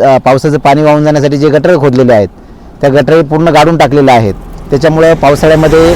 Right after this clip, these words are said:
पूर्ण पाणी रस्त्यावर येऊन अपघात होण्याची शक्यता आहे. तसेच सार्वजनिक मालमत्तेचं रस्त्याचं मोठ्या प्रमाणात नुकसान झालं आहे, साईड पट्टीचं नुकसान झालेलं आहे आणि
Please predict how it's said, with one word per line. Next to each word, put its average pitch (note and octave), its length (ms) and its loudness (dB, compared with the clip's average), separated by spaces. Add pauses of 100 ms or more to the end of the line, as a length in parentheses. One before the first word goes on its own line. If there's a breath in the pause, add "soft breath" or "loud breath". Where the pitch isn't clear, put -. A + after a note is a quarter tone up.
(500)
पूर्ण E3 200 0
पाणी D#3 260 0
रस्त्यावर D#3+ 400 0
येऊन D#3+ 260 2
अपघात D3 300 0
होण्याची D3+ 320 -2
शक्यता C#3+ 340 -2
आहे. G#2+ 220 0 (640 loud breath)
तसेच E3 440 -2
सार्वजनिक D3+ 400 0
मालमत्तेचं D3+ 500 -2
रस्त्याचं D3 360 -2
मोठ्या D3+ 200 -2
प्रमाणात D#3 260 0
नुकसान D#3+ 340 -2
झालं C#3 180 2
आहे, A2+ 300 -4 (240 loud breath)
साईड D3 180 2
पट्टीचं E3+ 340 0
नुकसान D3+ 280 -2
झालेलं B2 240 0
आहे A#2 80 0 (640)
आणि E3 320 0